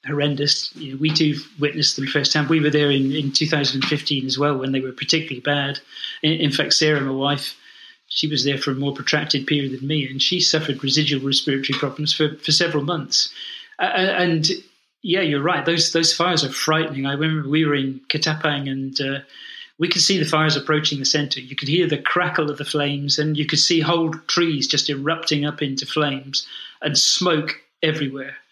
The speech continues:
Smoke everywhere. You know, you couldn't, we didn't see the sun for about three months, a-, and that's not really an exaggeration. Um, so, uh,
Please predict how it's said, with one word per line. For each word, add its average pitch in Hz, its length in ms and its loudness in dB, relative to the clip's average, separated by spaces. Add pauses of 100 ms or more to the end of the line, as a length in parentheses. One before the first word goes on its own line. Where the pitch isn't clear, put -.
(160)
Smoke 147 400 2
everywhere. 139 420 -4
You 139 140 -2
know, 139 80 -4
you 143 160 0
couldn't, 156 380 0
we 165 100 2
didn't 170 200 0
see 170 200 2
the 143 80 -2
sun 156 380 2
for 139 120 -4
about 139 260 -4
three 139 240 0
months, 139 380 -2
a-, 143 160 -6
and 143 140 -4
that's 151 220 0
not 151 260 2
really 139 240 -2
an 135 80 -6
exaggeration. 139 840 -2 (680)
Um, 151 720 2 (380)
so, 180 400 4 (920)
uh, - 40 -2